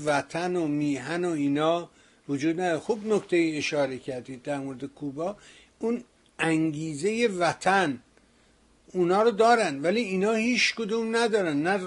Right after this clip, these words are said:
نه پوتین این انگیزه توش هست، نه خامنه‌ای توش وجود داره. گفتم میگه، اه، یه عده‌ای رو ترجیح می‌ده به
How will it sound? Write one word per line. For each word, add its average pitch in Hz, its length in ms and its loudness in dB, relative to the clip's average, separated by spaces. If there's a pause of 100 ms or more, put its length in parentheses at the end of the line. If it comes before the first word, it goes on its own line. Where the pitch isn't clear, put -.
(200)
نه 190 340 2 (200)
پوتین 214 380 -4
این 208 220 -4
انگیزه 180 520 -2
توش 160 340 -6
هست، 156 400 2 (420)
نه 175 220 4
خامنه‌ای 170 640 0
توش 190 340 -6
وجود 165 440 -6
داره. 147 340 -2
گفتم 165 380 -6
میگه، 165 420 -2 (1500)
اه، 165 60 2
یه 175 180 8
عده‌ای 165 420 2
رو 185 280 4
ترجیح 156 480 0
می‌ده 165 380 0
به 147 380 0